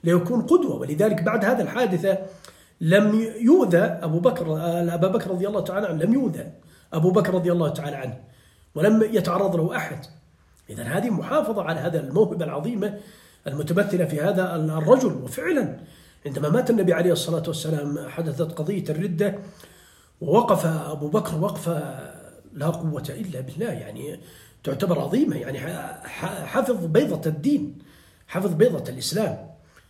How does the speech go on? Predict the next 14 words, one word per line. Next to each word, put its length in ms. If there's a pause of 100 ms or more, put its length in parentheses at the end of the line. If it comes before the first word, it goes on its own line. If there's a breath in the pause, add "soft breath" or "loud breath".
(160 soft breath)
آم، 600
في 220
قضية 520
الردة. 520 (1400 soft breath)
والصحابة 420
رضي 180
الله 120
تعالى 260
عنهم 320
أفضل 260
البشر 300
بعد 280
ال-، 200
الأنبياء. 760